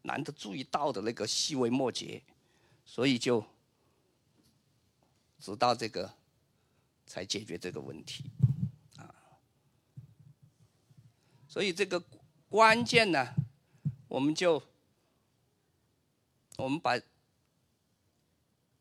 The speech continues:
总结，啊，讲完我们这今天就完了，啊。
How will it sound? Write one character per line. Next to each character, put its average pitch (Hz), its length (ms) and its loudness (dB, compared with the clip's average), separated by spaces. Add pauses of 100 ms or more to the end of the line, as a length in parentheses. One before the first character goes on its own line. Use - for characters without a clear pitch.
(580)
总 151 220 2
结， 160 260 2 (2000)
啊， 135 400 0 (720)
讲 117 180 -6
完 127 160 -2
我 143 80 -2
们 123 180 -6
这 135 100 -14
今 131 200 -12
天 127 120 -8
就 120 120 -6
完 87 200 -10
了， 85 120 -16 (1040)
啊。 80 360 -10